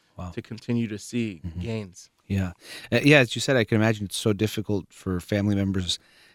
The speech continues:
Speaker 1: 'cause you're wondering, will they survive? Of course, those big questions, but even more like, what will he or she be like? You know, will I be able to talk to them again? Will they be able to work again? Will they be able to do this or that? How limited will they be? And as you said,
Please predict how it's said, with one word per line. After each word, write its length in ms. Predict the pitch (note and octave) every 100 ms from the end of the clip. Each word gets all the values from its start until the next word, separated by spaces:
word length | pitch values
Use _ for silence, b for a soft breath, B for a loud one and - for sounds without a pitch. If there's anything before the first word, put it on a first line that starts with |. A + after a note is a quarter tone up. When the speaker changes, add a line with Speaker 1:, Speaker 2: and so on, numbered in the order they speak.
| _
Speaker 1:
'cause 140 | A#2
you're 100 | G#2
wondering, 360 | G#2+ G#2 G2 F#2
will 260 | G2 A2 B2
they 120 | A#2+
survive? 480 | - G#2+ G#2 A2+ B2
Of 140 | A2+
course, 260 | - A2 -
those 240 | A2 G#2+
big 220 | F#2 A2
questions, 340 | - A2 - F#2+
but 80 | G2
even 140 | G#2+
more 140 | G#2 G2+
like, 120 | -
what 420 | F2+ F2 G#2 A#2
will 200 | F#2+ G#2
he 160 | F2+ G#2+
or 80 | G2+
she 180 | - F#2+
be 200 | F2 A2
like? 420 | G2+ A2+ D#2+ -
You 60 | C#2
know, 120 | D2
will 180 | D#2 E2
I 80 | E2
be 120 | E2+
able 80 | F2
to 100 | F2
talk 260 | - A2 -
to 100 | F2
them 120 | D2+
again? 260 | - D2+ -
Will 80 | D#2+
they 140 | F2+
be 100 | E2+ F2+
able 120 | F2
to 140 | -
work 300 | F2 B2 -
again? 260 | F2 D#2 E2
Will 100 | E2+
they 140 | E2+ E2+
be 120 | F2+
able 160 | F2 F2
to 180 | F2 - b b _
do 160 | G#2 G2
this 240 | G#2+ -
or 100 | G2
that? 240 | G#2 A2+ F#2 -
How 200 | F2 A2+
limited 640 | G#2+ A2+ A#2+ G#2+ - G2+ - b b -
will 160 | G#2
they 120 | F#2+ F2+
be? 160 | A#2+ A#2+
And 80 |
as 120 | F#2+ F2+
you 80 |
said, 320 | F2+ A2+ G#2+